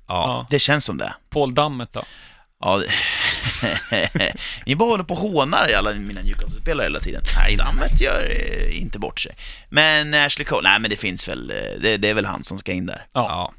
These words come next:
Speaker 2: Lite mer offensivt också.
Speaker 1: Exakt.
Speaker 2: Bra.
Speaker 1: Yes. Nu ska vi gå till sista segmentet här, stoppljuset. Ni
Speaker 3: Oh.
Speaker 1: vet, ni vet vad det innebär. Och det blir lite annorlunda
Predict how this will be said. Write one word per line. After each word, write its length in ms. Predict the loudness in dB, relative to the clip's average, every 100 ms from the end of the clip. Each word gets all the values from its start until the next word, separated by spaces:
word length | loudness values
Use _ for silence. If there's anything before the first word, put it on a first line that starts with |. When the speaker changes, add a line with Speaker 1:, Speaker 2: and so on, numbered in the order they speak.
| -4
Speaker 2:
Lite 140 | 0
mer 100 | 2
offensivt 480 | 0 -2 -8 -6 -8
också. 220 | -12 -14 -16 -6
Speaker 1:
Exakt. 480 | -2 -2 -4 -8 -2
Speaker 2:
Bra. 240 | 0 0 -6 -20 -20 -20 -20 -20 _
Speaker 1:
Yes. 400 | 0 2 0 -4 -8 -16 -20 -20 -20 _ -14 0
Nu 160 | 2
ska 100 | 4
vi 60 | 2
gå 120 | 2
till 140 | 0
sista 420 | 0 0 0 0 2
segmentet 600 | 2 2 2 0 -2 0
här, 140 | 0
stoppljuset. 840 | 2 0 0 2 2 2 0 -2 -2
Ni 160 | 0 4
Speaker 3:
Oh. 40 |
Speaker 1:
vet, 280 | 4 2 -2 -10
ni 140 | -2 2
vet 200 | 4 4
vad 100 | 2
det 40 |
innebär. 420 | 4 4 4 2 -2
Och 220 | -2 0 -2 -8 -10
det 180 | 0 2
blir 160 | 4
lite 280 | 2 0 2
annorlunda 600 | 2 2 2 2 2 0